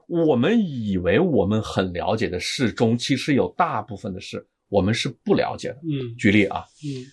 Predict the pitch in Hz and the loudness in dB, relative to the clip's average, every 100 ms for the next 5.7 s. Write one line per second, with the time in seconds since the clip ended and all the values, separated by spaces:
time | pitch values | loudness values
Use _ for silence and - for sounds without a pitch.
0 | _ _ _ - 127 123 185 104 98 - | _ _ _ -2 -2 0 -2 -2 -4 0
1 | 101 127 139 - 127 117 110 120 110 82 | 2 2 0 -4 -8 -8 -6 -4 -4 -4
2 | 87 110 92 98 98 - _ 151 139 127 | -2 -4 -4 -8 -10 -12 _ -14 -14 -16
3 | _ _ _ _ - 269 269 - 214 - | _ _ _ _ 0 2 2 2 0 0
4 | - 87 - - 98 123 117 127 123 98 | 0 0 0 2 4 6 4 2 0 -2
5 | 123 123 95 - - 92 | 0 0 -2 -6 -12 -14